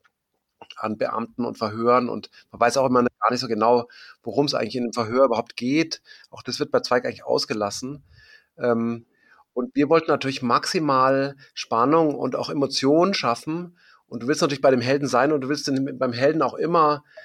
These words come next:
das Gefühl haben, er wird nicht nur zugrunde gerichtet, sondern er, er gibt auch, er, er, ähm, er, er leistet Widerstand, er versucht was, er macht einen Trick, er, es geht ihm eine Zeit lang gut, dann wird's wieder schlechter.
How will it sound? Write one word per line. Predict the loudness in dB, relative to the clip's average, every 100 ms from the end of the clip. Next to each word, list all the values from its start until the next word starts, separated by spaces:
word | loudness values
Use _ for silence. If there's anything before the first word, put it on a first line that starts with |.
| -20
das | -10
Gefühl | -4 0 2
haben, | 4
er | 2
wird | 2
nicht | 0 0
nur | 0
zugrunde | 0 2 4 4
gerichtet, | 2 -2 -2
sondern | 0 0 2
er, | 2 0
er | -6
gibt | -4 -4 -2
auch, | -4 -4 -18
er, | -6 -2 -2 -2
er, | -4 -4 -4 -6
ähm, | -6 -8 -12 -14
er, | -14 -8
er | -6 0
leistet | 0 0 -4
Widerstand, | 4 4 4 4 4 2 -2
er | -6
versucht | -4 -2 -2 0 4
was, | 6 6 0 -4 _ -20 -20 -12
er |
macht | -6 -6 -4
einen | -6
Trick, | 2 2 2 -8 -16 _ -20 -20 _
er, | -14 -12
es | -8 -4
geht | -2
ihm | 0
eine |
Zeit | 2 2
lang | 2
gut, | 4 2 4
dann | 2
wird's | 0
wieder | -2 0
schlechter. | 2 2 4 4 2